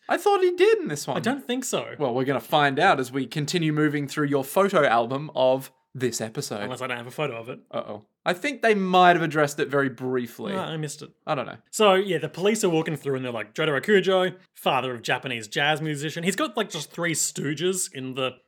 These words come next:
Speaker 1: Wait, jazz musician?
Speaker 2: Yeah, we knew this.
Speaker 1: Oh, okay.
Speaker 2: He's
Speaker 1: Yep.
Speaker 2: on tour.
Speaker 1: Oh, yeah, that's right. That's why he's never home.
Speaker 2: His father, Iori from King of Fighters.
Speaker 1: <laughs> Oh, no.
Speaker 2: <laughs> That tracks, right?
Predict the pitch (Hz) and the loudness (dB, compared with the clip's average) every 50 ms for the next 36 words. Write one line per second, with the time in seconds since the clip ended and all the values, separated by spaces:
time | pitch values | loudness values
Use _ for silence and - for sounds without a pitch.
0 | _ _ _ - 151 131 123 - - 127 135 190 240 220 160 139 123 107 104 104 | _ _ _ -10 -10 -10 -8 -4 -2 0 2 2 0 -2 -4 -6 -8 -8 -10 -14
1 | - - 123 139 151 _ - 220 247 190 196 220 185 131 107 110 139 - - - | -16 -16 -16 -16 -16 _ -6 -4 -4 -2 -2 -2 -4 -6 -8 -10 -14 -14 -14 -16
2 | - 247 185 - - - _ _ - - 156 147 135 156 190 - 170 - 180 170 | -14 -14 -14 -14 -14 -18 _ _ -16 -12 -8 -6 -8 -6 -6 -4 -2 -2 -2 -2
3 | - - 196 127 117 - _ _ _ - 139 139 143 147 147 147 147 151 156 156 | -4 -4 -6 -6 -6 -12 _ _ _ -18 -16 -14 -12 -10 -10 -10 -10 -10 -10 -10
4 | 156 160 160 160 165 165 160 156 160 170 165 - - 127 113 110 120 143 147 147 | -12 -12 -10 -8 -6 -6 -4 -4 -4 -6 -6 -10 -12 -8 -6 -4 -2 -2 -2 2
5 | 160 156 151 143 131 143 143 135 143 - 156 160 165 147 113 104 - - - - | 2 2 2 2 0 -2 -2 -2 -2 -2 -2 -4 -4 -4 -6 -10 -12 -14 -12 -8
6 | 170 170 165 151 123 113 120 - 139 123 120 117 120 131 147 165 165 143 120 107 | -6 -4 -4 -4 -6 -8 -14 -14 -14 -14 -10 -8 -4 -2 -2 -2 -2 -4 -6 -10
7 | 107 127 131 - - - - - - 160 156 131 123 117 - - 165 - - 175 | -14 -16 -16 -16 -18 -18 -16 -14 -12 -10 -10 -10 -10 -12 -12 -10 -8 -4 -4 -2
8 | 165 151 - 156 - - 294 - - 160 151 156 156 147 143 135 135 139 156 165 | -2 0 0 0 0 0 0 -2 0 0 0 2 2 0 0 -2 -4 -2 0 2
9 | 170 175 175 180 180 175 165 160 - 143 180 175 - - - _ _ _ _ - | 2 4 4 4 6 6 6 4 4 2 -4 -8 -8 -10 -20 _ _ _ _ -2
10 | 311 294 - - - 127 127 147 - - - 165 170 196 214 202 | -2 -2 -2 -4 -4 -4 -4 -4 -4 -6 -4 -2 -2 0 -2 -2